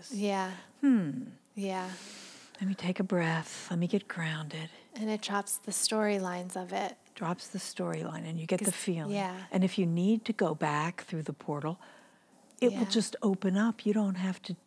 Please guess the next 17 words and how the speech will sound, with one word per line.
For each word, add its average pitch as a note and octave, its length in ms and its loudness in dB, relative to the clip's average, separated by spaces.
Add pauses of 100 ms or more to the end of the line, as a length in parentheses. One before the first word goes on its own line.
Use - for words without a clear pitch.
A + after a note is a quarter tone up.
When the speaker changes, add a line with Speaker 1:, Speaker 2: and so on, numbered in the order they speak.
(120)
Speaker 1:
you F#3 100 2
know, D#3 240 -4
like, D3+ 200 -12
say F3+ 200 0
any E3+ 160 0
magic D#3 440 -4
words G3+ 320 -4
or D#3+ 100 -8
anything, E3+ 500 -4
or, G#3 40 2
Speaker 2:
Yeah. G3 480 -2 (280)
Speaker 1:
you F3+ 140 -4
know, D#3+ 140 -6
have F3 340 0
some D#3 300 -4 (160)
crashing E3+ 580 0
insight. F#3 720 -2